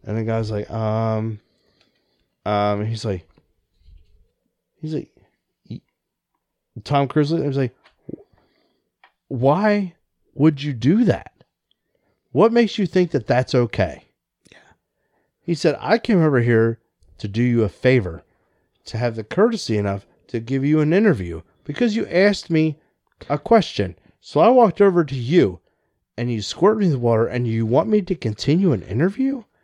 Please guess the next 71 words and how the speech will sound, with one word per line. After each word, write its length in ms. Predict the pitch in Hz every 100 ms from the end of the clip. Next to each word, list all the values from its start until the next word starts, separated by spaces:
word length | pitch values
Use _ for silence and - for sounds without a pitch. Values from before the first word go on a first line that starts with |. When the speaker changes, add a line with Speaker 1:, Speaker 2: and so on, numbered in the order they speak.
| _ _ _ _ _ _ _ - -
Speaker 2:
Oh, 60 | 139
Speaker 1:
Right? 100 | 156
Speaker 2:
the, 120 | - _ -
I 80 |
thought 200 | 156 143 -
Tom 220 | 139 117
Cruise 400 | - - 185 175
squirted 360 | - 110 95
him. 120 | 87 87
I 40 |
Speaker 1:
No, 80 | 160 240 302
Speaker 2:
thought 60 | 170
Speaker 1:
the 40 |
Speaker 2:
you 60 | 139
Speaker 1:
guy, 220 | 160 180
Speaker 2:
said 80 | 160
Speaker 1:
the 120 | 139
reporter 440 | 123 113 170 233 220
squirted 440 | - 160 160 131
him 280 | 117 190 254
with 180 | 180 120 - - - -
whoever 320 | - 147 208 190
the 120 | 151
fucking 420 | - 185 165 151
guy 260 | 143 131 127
was. 500 | 123 135 190 202 - _ _ - 139
Speaker 2:
Well, 60 |
that's 160 | 180 -
an 100 | 92
asshole 300 | 82 - 85
Speaker 1:
Right? 220 | 139 175
Speaker 2:
move. 140 | 147 -
Speaker 1:
Right, 280 | 180 202 165
and 100 | 139
he 80 | 170
Speaker 2:
He 60 |
Speaker 1:
goes 100 | 185
Speaker 2:
scored 200 | 156 156 143
him 100 | 123
'cause 160 | 131
he 100 | 110
was 140 | 92 95
a 40 | 120
Scientology 540 | 107 92 123 151 151
or 60 | 143
something, 220 | - 113
or 40 | 85
against 220 | 101 123
Speaker 1:
No, 80 | 127
I 200 | 117 160
have 120 | 143
Speaker 2:
Scientology? 40 |
Speaker 1:
no 160 | 135 135
idea. 320 | 131 127 104
I 100 | 87
have 100 | 120
Speaker 2:
Or, 20 | 117
Speaker 1:
no 120 | 110
idea. 180 | 107 101
Speaker 2:
no. 40 |
Speaker 1:
But 120 | 90 110
anyways, 440 | 135 110 98 98
Tom 200 | - 160
Speaker 2:
There's 100 | 147
Speaker 1:
Cruise 160 | 151 135
Speaker 2:
Tom 100 | 104
Speaker 1:
fell 100 | 139
Speaker 2:
Cruise 80 | 131
Speaker 1:
into 140 | 151
Speaker 2:
thing. 100 | 147
Speaker 1:
it. 120 | 147